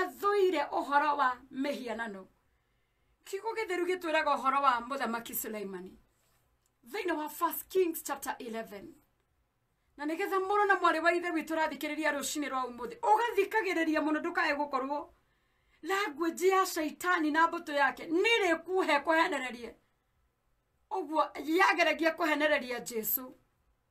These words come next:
Na ndakwĩra kaingĩ, kĩrĩa gĩothe wĩragĩrwo, Na nĩ njũĩ ona kĩrĩa wĩrĩirwo nĩgetha ũkũranie ũrigithathi waku we ũrathikĩrĩria rũcinĩ rwa ũmũthĩ. Nĩ njũĩ wega nĩ ũĩ. Korwo nĩ wetereire Ngai. Korwo nĩ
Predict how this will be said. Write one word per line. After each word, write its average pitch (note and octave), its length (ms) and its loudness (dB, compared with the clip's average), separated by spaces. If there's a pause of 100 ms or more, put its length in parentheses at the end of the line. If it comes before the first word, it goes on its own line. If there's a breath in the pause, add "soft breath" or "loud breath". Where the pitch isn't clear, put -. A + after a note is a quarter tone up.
(1080)
Na C4 140 -12
ndakwĩra D4 400 0
kaingĩ, A#3+ 360 -8
kĩrĩa F4 320 4
gĩothe A4 560 8
wĩragĩrwo, E4+ 640 2 (640)
Na D#4 80 -4
nĩ E4+ 160 0
njũĩ G4+ 300 0
ona F#4+ 120 6
kĩrĩa F4+ 360 2
wĩrĩirwo F4 360 2
nĩgetha E4 360 0
ũkũranie D#4 400 0
ũrigithathi C#4+ 460 0
waku C4 280 -2
we D#4 100 4
ũrathikĩrĩria C#4+ 720 2
rũcinĩ C#4 360 -4
rwa C4+ 120 2 (100)
ũmũthĩ. A#3+ 420 -10 (920)
Nĩ D4+ 160 0
njũĩ D#4+ 360 0
wega D4 260 2
nĩ D4+ 180 0
ũĩ. C4 480 -2
Korwo F#4+ 280 6
nĩ F4 160 4
wetereire D4+ 560 2 (100)
Ngai. D4 280 -2 (640)
Korwo G4+ 300 2
nĩ F#4 120 8